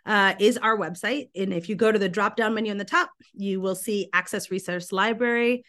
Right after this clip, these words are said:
Um, and then you can go in there and read all of the stuff. We also do webinars every month. We have one coming up in February, beginning of February, for estate planning with minor children. So that is there on the website as well.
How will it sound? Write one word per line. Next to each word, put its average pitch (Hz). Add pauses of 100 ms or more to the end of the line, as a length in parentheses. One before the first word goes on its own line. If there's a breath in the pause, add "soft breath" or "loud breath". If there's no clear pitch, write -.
(320 soft breath)
Um, 170
and 180
then 170
you 175
can 180
go 165
in 160
there 156
and 151 (120)
read 156 (160)
all 170
of 175
the -
stuff. -
We 170
also 175
do 160
webinars 165
every 151
month. 233 (420 soft breath)
We 170
have 165
one 160
coming 160
up 151
in 156
February, 226
beginning 175
of 165
February, 175
for 156
estate -
planning 160
with 156
minor 147
children. 226
So 180
that 147
is 170
there 151
on 147
the 147
website 143
as 147
well. 214